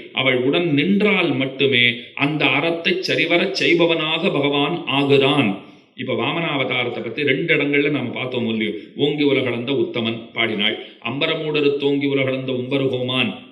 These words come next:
பாடினாள். அப்ப ரெண்டு இடம் பார்த்தோம். வாமனாவதாரம் பகவான் ஒரு குரலாக வந்தார், ஒரு சின்ன பிள்ளையா பிரம்மச்சாரியா தான் பகவான் வந்தார். அவர் கிளம்புறச்சே தாயார்கிட்ட "நான் போயிட்டு வரேன்னார்." தாயார் சொன்னா, "எங்க போறீங்கோ?" "அவதாரம் பண்ண போறேன்."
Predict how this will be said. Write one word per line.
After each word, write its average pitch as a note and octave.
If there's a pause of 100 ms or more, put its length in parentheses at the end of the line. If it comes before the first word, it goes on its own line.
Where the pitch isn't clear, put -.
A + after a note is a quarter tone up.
பாடினாள். G#2+ (180)
அப்ப C3
ரெண்டு C#3+
இடம் E3
பார்த்தோம். B2 (320)
வாமனாவதாரம் D3
பகவான் C#3+
ஒரு B2+
குரலாக D#3
வந்தார், A2+ (200)
ஒரு -
சின்ன D3+
பிள்ளையா C#3
பிரம்மச்சாரியா C3+
தான் E3
பகவான் C3+
வந்தார். A#2+ (880)
அவர் -
கிளம்புறச்சே C#3+ (340)
தாயார்கிட்ட D3+
"நான் C#3+
போயிட்டு E3+
வரேன்னார்." A2 (260)
தாயார் D3+
சொன்னா, C#3
"எங்க C#3
போறீங்கோ?" C#3+ (260)
"அவதாரம் -
பண்ண A2
போறேன்." G2+